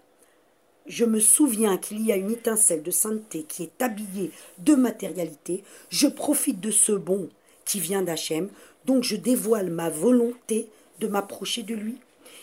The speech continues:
Et si je m'attache qu'à la matérialité, qu'à cette chose-là, c'est-à-dire qu'à l'habillement seulement, eh ben, je m'avance de plus en plus, euh,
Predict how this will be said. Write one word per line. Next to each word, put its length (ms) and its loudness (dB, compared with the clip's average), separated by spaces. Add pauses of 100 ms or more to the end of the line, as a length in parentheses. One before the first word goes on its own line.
(100)
Et 40 -4
si 220 4
je 160 -2
m'attache 680 0 (100)
qu'à 120 4
la 120 2
matérialité, 720 -6 (680)
qu'à 140 4
cette 260 4
chose-là, 720 2
c'est-à-dire 460 -4
qu'à 120 -4
l'habillement 600 4 (500)
seulement, 560 2 (380)
eh 80 -6
ben, 200 -2 (260)
je 180 -2
m'avance 760 4 (720)
de 100 2
plus 480 6
en 120 6
plus, 600 0 (580)
euh, 100 0